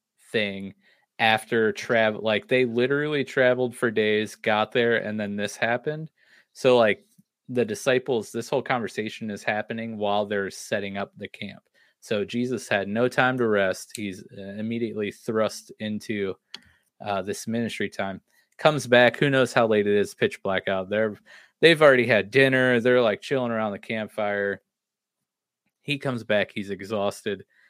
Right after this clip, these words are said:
and then Mary goes over to the tent, like,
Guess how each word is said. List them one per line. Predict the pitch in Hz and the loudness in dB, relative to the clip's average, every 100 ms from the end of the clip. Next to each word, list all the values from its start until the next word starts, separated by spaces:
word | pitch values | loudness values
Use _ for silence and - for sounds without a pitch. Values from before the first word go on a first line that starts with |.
| _ | _
and | - 104 | -10 -8
then | 101 | -6
Mary | 104 107 104 | -4 -4 -4
goes | 101 101 98 | -2 -4 -2
over | 101 95 95 | -4 -4 -6
to | - 101 | -6 -10
the | 90 | -10
tent, | - 95 92 - | -10 -8 -10 -12
like, | 95 87 85 _ | -10 -10 -12 _